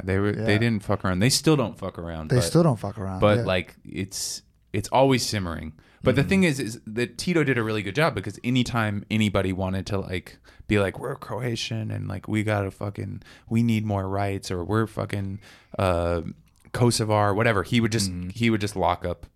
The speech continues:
Speaker 1: the people kinda instigating, and then he might, like, he, like, in nineteen seventy, well, nineteen sixty-eight was the first student protests,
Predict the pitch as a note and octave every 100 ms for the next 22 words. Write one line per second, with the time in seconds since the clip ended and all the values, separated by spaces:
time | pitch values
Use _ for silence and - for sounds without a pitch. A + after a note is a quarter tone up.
0 | - F2 F#2 - E2+ F2+ D#2+ E2+ - F2
1 | E2+ E2+ E2+ E2+ F2+ F2+ F2 G2 F2+ F#2
2 | - F2 - - - - - _ - D3
3 | C#3+ - - _ A2+ A2 A#2 A2+ A#2 B2
4 | G2+ - - G2+ G2 G#2 G#2 G#2 G2+ A2+
5 | A#2+ C3+ C#3 - B2 - A2 G2 G2+ G#2
6 | - G2+ - G#2 - G2+ G2 G#2 G2 -
7 | -